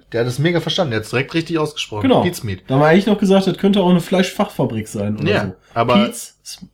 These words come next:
Speaker 2: nee,
Speaker 1: der
Speaker 2: Pete
Speaker 1: Winnie,
Speaker 2: Smith.
Speaker 1: Winnie nenne ich ihn jetzt
Speaker 2: Pete
Speaker 1: auch, der
Speaker 2: Smith.
Speaker 1: hatte ein bisschen Probleme damit, weil die haben dann immer einen Schen draus gemacht. Einen
Speaker 2: Ja,
Speaker 1: Pete
Speaker 2: Pete
Speaker 1: Schmid.
Speaker 2: Schmid.
Speaker 1: Komisch irgendwie. Das
Speaker 2: Ja,
Speaker 1: ist
Speaker 2: weil
Speaker 1: dann, das ist dann
Speaker 2: Schmid.
Speaker 1: der, äh, der Schmied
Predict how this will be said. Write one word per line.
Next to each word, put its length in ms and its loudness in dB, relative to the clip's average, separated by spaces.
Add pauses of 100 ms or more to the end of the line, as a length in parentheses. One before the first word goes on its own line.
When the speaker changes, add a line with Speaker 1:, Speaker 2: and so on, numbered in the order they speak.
Speaker 2:
nee, 160 0
Speaker 1:
der 80 4
Speaker 2:
Pete 120 2
Speaker 1:
Winnie, 420 2
Speaker 2:
Smith. 140 -10
Speaker 1:
Winnie 200 2
nenne 180 0
ich 80 -6
ihn 100 -4
jetzt 100 -2
Speaker 2:
Pete 100 -2
Speaker 1:
auch, 240 0
der 120 -2
Speaker 2:
Smith. 0 -
Speaker 1:
hatte 100 -4
ein 80 -4
bisschen 180 -8
Probleme 320 -4
damit, 300 -6
weil 180 -2
die 160 -4
haben 120 0
dann 120 -2
immer 160 0
einen 140 0
Schen 300 -2
draus 260 -8
gemacht. 240 -8
Einen 100 -8
Speaker 2:
Ja, 140 -6
Speaker 1:
Pete 80 0
Speaker 2:
Pete 200 2
Speaker 1:
Schmid. 360 4
Speaker 2:
Schmid. 40 -18 (320)
Speaker 1:
Komisch 320 -6
irgendwie. 360 -8 (320)
Das 40 -20
Speaker 2:
Ja, 80 0
Speaker 1:
ist 80 0
Speaker 2:
weil 80 4
Speaker 1:
dann, 180 2
das 160 0
ist 160 -4
dann 120 2
Speaker 2:
Schmid. 140 0
Speaker 1:
der, 680 4
äh, 60 -16
der 120 2
Schmied 520 0